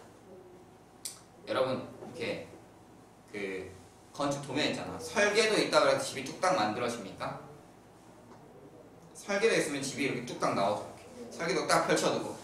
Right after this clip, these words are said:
집 나와라 하면 집 빵 이렇게 나오지. 그런가요? 아, 그런 거 있으면 참 좋겠는데 아쉽게도 그런 게 없잖아.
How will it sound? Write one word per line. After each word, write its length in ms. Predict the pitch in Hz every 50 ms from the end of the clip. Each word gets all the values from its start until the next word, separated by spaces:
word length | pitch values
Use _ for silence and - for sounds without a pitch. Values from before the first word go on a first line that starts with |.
| - -
집 180 | - - 156 165
나와라 440 | 185 202 202 190 190 185 175 165 143
하면 140 | - - -
집 180 | - - -
빵 200 | - 226 220 - 302
이렇게 100 | - -
나오지. 280 | - 107 110 - - - - - - - - - - - - - - - - -
그런가요? 480 | - 113 113 110 110 117 120 - - - - - - - - - - - - - - - - - - - - - - - - - - - - - - - - -
아, 140 | 101 104 104 101
그런 180 | - 127 131 131
거 80 | 131
있으면 240 | 113 110 - 113 110
참 180 | 107 - - 110
좋겠는데 680 | - - - - 160 120 104 95 - - 98 95 - - - - -
아쉽게도 300 | - - - - - - -
그런 140 | 107 107
게 60 | 104 104
없잖아. 460 | 107 104 - 98 - 117 151 - -